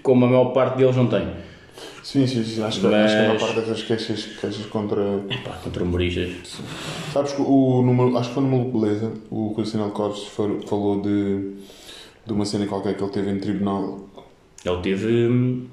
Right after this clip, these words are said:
Speaker 2: Uma sé-, uma série
Speaker 1: já,
Speaker 2: deles.
Speaker 1: já teve uma data deles, teve três, mas a
Speaker 2: E
Speaker 1: última que ele teve foi a tribunal, ganhou.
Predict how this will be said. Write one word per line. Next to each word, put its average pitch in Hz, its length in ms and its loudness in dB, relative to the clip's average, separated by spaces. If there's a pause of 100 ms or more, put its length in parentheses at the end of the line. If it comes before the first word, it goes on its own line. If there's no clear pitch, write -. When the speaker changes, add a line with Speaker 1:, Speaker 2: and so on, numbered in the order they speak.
(440)
Speaker 2:
Uma 156 120 2
sé-, - 160 0
uma 113 140 0
série 101 220 0
Speaker 1:
já, 90 40 0
Speaker 2:
deles. 85 180 -2
Speaker 1:
já 85 80 -2
teve 87 260 -4
uma 95 100 0
data 98 180 0
deles, 90 200 2
teve - 180 -2
três, 101 400 -2 (120)
mas 87 200 0
a 127 40 4
Speaker 2:
E 127 120 4
Speaker 1:
última 120 240 4
que 120 100 0
ele 117 100 2
teve 127 140 -2
foi 131 120 4
a 127 40 2
tribunal, 131 380 2
ganhou. 147 340 0